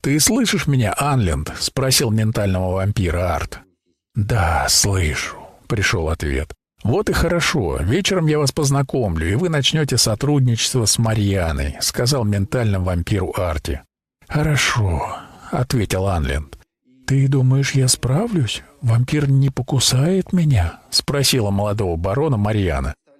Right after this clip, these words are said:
«Марьяна, ну что за детские мысли? Вампир добровольно согласился нам помочь. Ты думаешь, он сделал это для того, чтобы кусать нас или пить нашу кровь? Это нормальное обычное существо, которое может также мыслить, и с ним можно договориться.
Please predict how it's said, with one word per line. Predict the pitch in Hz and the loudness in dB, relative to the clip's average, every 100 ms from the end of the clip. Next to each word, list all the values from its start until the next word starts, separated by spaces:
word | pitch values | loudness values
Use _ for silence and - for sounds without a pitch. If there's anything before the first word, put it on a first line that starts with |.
| _ _ | _ _
«Марьяна, | 120 139 143 139 120 110 | 0 2 2 2 2 2
ну | 127 | 2
что | 143 - 349 | 0 0 0
за | 240 | 2
детские | 185 170 175 - - 143 | 2 2 0 0 0 2
мысли? | 151 143 101 87 82 | 2 2 2 2 0
Вампир | 69 87 151 160 320 247 | -2 -2 -2 0 0 2
добровольно | 131 135 151 165 170 170 120 | 2 0 0 0 0 2 2
согласился | - 113 120 - 220 143 131 | 2 2 2 2 2 2 2
нам | 120 127 | 2 0
помочь. | 120 107 95 80 80 - | 0 0 0 0 -2 -2
Ты | 101 | 0
думаешь, | 156 170 165 139 | 2 2 0 2
он | 131 | 2
сделал | 120 165 160 120 | 2 2 2 2
это | 139 147 110 | 0 0 0
для | 107 110 117 | 2 0 0
того, | 117 113 156 170 | 0 0 0 0
чтобы | - 123 120 | 0 -2 -2
кусать | - 127 - 160 135 - | -2 -2 2 2 2 2
нас | 123 127 113 | 0 0 0
или | 92 | 0
пить | - 185 165 | -2 -4 -2
нашу | 107 101 92 | -2 0 -2
кровь? | - 98 160 170 - _ _ _ - | -4 -2 -2 -2 -6 _ _ _ -6
Это | 143 160 | -2 0
нормальное | 170 180 214 170 131 | 0 2 2 2 2
обычное | 117 143 151 147 120 | 2 0 0 0 2
существо, | - 120 127 - 117 95 | 2 0 0 0 0 0
которое | - 131 185 175 156 | -2 -4 0 0 2
может | 175 156 139 | 2 0 0
также | 226 196 135 | 0 0 2
мыслить, | 117 135 135 - 90 95 | 2 2 2 2 0 0
и | |
с | 107 | 0
ним | - 254 | 0 2
можно | 190 175 160 | 2 0 0
договориться. | 151 147 147 143 139 135 104 - - | 0 0 2 2 2 2 0 -2 -4